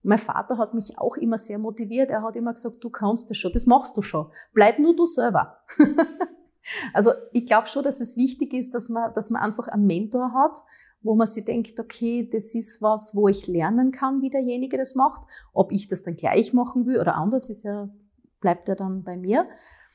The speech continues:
Äh, und dass dieser Mentor dann aber einen auch unterstützt, dass er,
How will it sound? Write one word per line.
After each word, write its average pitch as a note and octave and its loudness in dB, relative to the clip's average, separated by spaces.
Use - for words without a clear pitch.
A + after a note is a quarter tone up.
Äh, G3+ 4
und G#3+ -2
dass G#3 0
dieser A3+ -2
Mentor G#3 0
dann A#3 -2
aber A3 -2
einen A3 0
auch G#3 -2
unterstützt, B3 0
dass G3 -8
er, G3+ -2